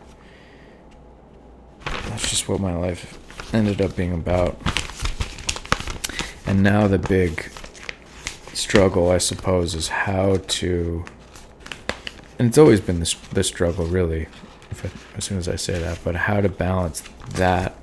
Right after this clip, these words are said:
with, um, supporting and having a family.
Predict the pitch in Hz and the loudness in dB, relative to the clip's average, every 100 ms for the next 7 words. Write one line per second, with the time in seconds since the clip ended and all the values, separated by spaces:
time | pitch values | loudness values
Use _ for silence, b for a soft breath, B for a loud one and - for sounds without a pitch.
0 | - 90 85 - - B B B B - | -6 -2 -2 -4 -10 B B B B -20
1 | - 101 92 85 101 - 92 - - - | -8 -2 0 0 -2 -4 -4 -4 -6 -6
2 | - 104 95 85 85 92 90 90 - - | 0 2 2 0 -2 -2 0 -2 -6 -2
3 | 92 90 82 | -2 0 -2